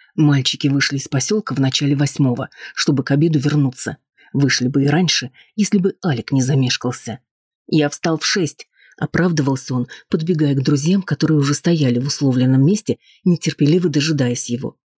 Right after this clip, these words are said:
«Но мама без завтрака не отпускала». Илья, понимающе кивнул. Тётя Маша строгая, её весь посёлок побаивается. А сам Алик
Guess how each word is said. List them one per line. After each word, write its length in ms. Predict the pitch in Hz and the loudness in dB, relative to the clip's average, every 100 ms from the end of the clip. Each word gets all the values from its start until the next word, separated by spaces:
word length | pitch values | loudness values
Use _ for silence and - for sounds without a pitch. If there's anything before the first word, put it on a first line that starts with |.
| - | -2
«Но 140 | 160 160 | 2 2
мама 280 | 180 165 | 2 2
без 160 | 143 147 | 2 0
завтрака 440 | 156 151 - - | -2 -4 -6 -2
не 100 | 143 | 0
отпускала». 680 | 143 - 175 - 147 117 - _ _ _ _ _ _ _ _ - | 0 -2 -4 0 0 0 -6 _ _ _ _ _ _ _ _ -4
Илья, 400 | 147 135 147 156 | 0 0 0 0
понимающе 600 | 151 135 131 131 - 143 | 0 2 2 0 -2 -2
кивнул. 480 | 156 147 139 117 _ _ _ - | -2 2 0 -2 _ _ _ -4
Тётя 300 | 143 135 147 | -2 0 0
Маша 320 | 131 120 139 | 0 0 -4
строгая, 600 | - - 139 120 113 - _ _ | -6 -4 -2 0 -2 -4 _ _
её 220 | 160 160 | 0 2
весь 240 | 135 143 - | 2 0 0
посёлок 480 | 160 - 147 131 - | -2 0 -2 -2 -2
побаивается. 840 | 143 139 127 117 123 131 - - _ _ _ | -2 0 0 0 -2 -2 -8 -10 _ _ _
А 100 | - | -6
сам 320 | 131 160 156 143 | -2 0 2 2
Алик 320 | 123 131 | 0 -6